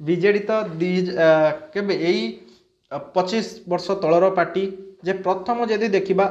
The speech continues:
ଆଇଏନ୍ସି, Indian National Congress, ଯୋଉ ଆଇଏନ୍ସି କହୁଛେ, ଯୋଉ congress ଆମେ କହୁଛେ, ଇଏ congress ପାର୍ଟିରୁ, ଅ, ହେଇଥିଲେ କ'ଣ? ନା, chief minister ହେଇଥିଲେ।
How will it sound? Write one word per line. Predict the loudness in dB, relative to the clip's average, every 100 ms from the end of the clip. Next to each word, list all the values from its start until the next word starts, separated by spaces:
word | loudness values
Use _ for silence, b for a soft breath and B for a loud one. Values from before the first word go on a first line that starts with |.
| 2
ଆଇଏନ୍ସି, | 4 4 4 0 -2 -4 -4 B B B
Indian | -2 0 4 4 2 0
National | 0 0 0 2 4 2
Congress, | 0 -4 0 0 0
ଯୋଉ | -8 -8 -4
ଆଇଏନ୍ସି | 0 2 4 2 -2 -4
କହୁଛେ, | -2 -2 -2 -2
ଯୋଉ | -2
congress | -4 -4 0 0 0
ଆମେ | -2
କହୁଛେ, | -4 -4 -4 -6
ଇଏ | -6
congress | -8 -8 -6 -6 -2
ପାର୍ଟିରୁ, | -4 -2 0 0 -2 B B B B
ଅ, | 0 4 4 0 -10 -20 _ -14
ହେଇଥିଲେ | -10 -4 -4
କ'ଣ? | -2
ନା, | -4 -6
chief | -4 -4
minister | -2 -4 -4 -6
ହେଇଥିଲେ। | -6 -4 -2